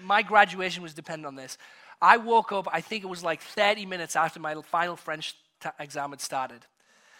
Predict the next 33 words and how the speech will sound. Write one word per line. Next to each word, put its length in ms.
And 140
I, 300
uh, 100
French, 520
I 140
was 220
not 340
good 200
at, 300
okay? 280
So, 160
like, 260
this 220
was, 160
this 260
might 220
be 80
the 100
thing 200
that 100
holds 280
me 120
up 80
from 120
graduating. 400
I 60
did 160
okay 380
in 60
all 100
my 140
other 80
classes. 340